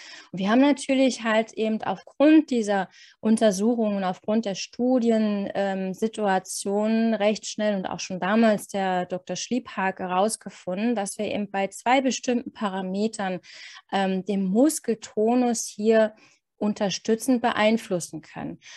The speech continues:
Und deshalb arbeitet hier eben das Novafon auch mit zwei Frequenzstufen, die so ausgerichtet sind, dass ihr einmal das Gerät auf fünfzig Hertz schalten könnt und einmal auf hundert Hertz schalten könnt. Das sind also eure zwei,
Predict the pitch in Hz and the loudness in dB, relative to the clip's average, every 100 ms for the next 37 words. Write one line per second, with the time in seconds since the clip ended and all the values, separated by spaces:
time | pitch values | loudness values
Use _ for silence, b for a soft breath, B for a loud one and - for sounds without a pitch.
0 | B 190 196 208 - 262 262 - 190 220 | B -2 2 2 2 0 0 0 2 4
1 | 247 247 240 - - 226 208 214 190 180 | 2 2 -2 -6 -2 0 0 -4 -6 -6
2 | 190 208 233 226 - 214 214 208 - 185 | -6 -2 0 -2 -4 -6 -4 -4 -6 -6
3 | 185 180 - - 175 175 - 165 - 202 | -8 -10 -12 -4 -2 -2 -8 -14 -4 -2
4 | 285 - 285 277 269 214 190 220 214 214 | 0 -4 -8 -4 -2 -2 -2 0 0 -2
5 | 208 202 - 196 - 202 190 185 - - | -6 -6 -8 -14 -10 -8 -6 -6 -6 -6
6 | 180 190 180 - 175 175 175 - - - | -4 -4 -6 -10 -12 -10 -10 -12 -14 -4
7 | 254 262 - 226 - 208 202 - - 185 | -2 -2 -4 -8 -6 -4 -2 -4 -4 -6
8 | - 185 - 180 - 180 - 185 185 170 | -6 -12 -8 -10 -8 -12 -8 -8 -6 -6
9 | 180 - 196 196 170 - - 139 - - | -8 -8 -4 -2 -2 -4 -12 -14 -14 -12
10 | 151 - 156 - - - 202 214 240 220 | -14 -14 -18 -18 -16 -2 0 2 -2 0
11 | 196 190 190 - 185 185 - - - 165 | -2 -2 -4 -4 -6 -6 -8 -10 -4 0
12 | 180 190 | 0 0